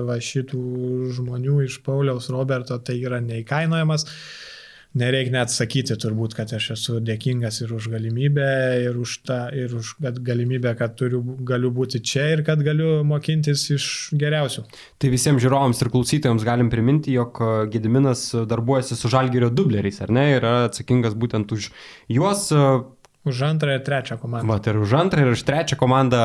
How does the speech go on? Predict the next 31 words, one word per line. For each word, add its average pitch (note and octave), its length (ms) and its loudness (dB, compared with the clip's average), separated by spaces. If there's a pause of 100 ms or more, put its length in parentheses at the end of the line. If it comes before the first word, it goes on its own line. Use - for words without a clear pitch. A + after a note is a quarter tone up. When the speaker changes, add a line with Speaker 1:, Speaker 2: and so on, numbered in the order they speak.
Speaker 2:
būtent A#2 400 0
už G#2+ 80 2
jas B2+ 160 2
abi. D3 300 0 (340)
A, C3+ 400 4 (380)
kas G#3 260 0
pačiam D#3+ 440 4 (200)
sunkiausia, D3+ 560 2
kalbant D3 320 4
apie D3 240 2
tai, C#3 140 4 (100)
apie B2 240 2 (300)
Žalgirio B2 420 4
dublerius, A2+ 480 2
apie A2+ 240 0 (720)
trečios D3 340 2
komandos, A#2+ 380 2
kuri A#2 180 2
žaidžia A#2+ 240 2
re-, A2+ 100 -2 (120)
regioninį A#2 500 4
krepšinio A2+ 380 2
lygoje, G#2+ 360 2 (200)
kas D3 180 0
ten C#3+ 240 4
buvo A#2+ 160 2
tau A2+ 200 0
sunkiausia A2 520 0
ir G#2 80 0
neįprasta? G#2+ 520 -4 (1300)
Speaker 1:
A, F#3 160 -2